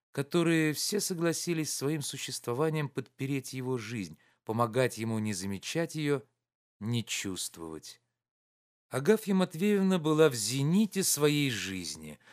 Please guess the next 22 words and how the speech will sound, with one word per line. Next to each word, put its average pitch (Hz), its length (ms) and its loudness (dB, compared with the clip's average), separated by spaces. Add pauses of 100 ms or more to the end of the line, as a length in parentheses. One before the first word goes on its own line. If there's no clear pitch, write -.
(160)
Она 165 220 2
жила 202 300 6
и 196 140 4
чувствовала, 202 840 2
что - 280 -2
жила 170 320 2
полно, 104 520 2
как - 260 -2
прежде 170 460 0
никогда 143 560 0
не 120 140 -2
жила. 87 420 -6 (560)
Но 113 220 -2
только 131 380 0
высказать 131 600 -2
этого, 92 400 -4 (240)
как 120 220 -4
и - 20 -2
прежде, 101 480 -2
никогда 156 400 -2
не 170 100 0
могла – 107 540 -2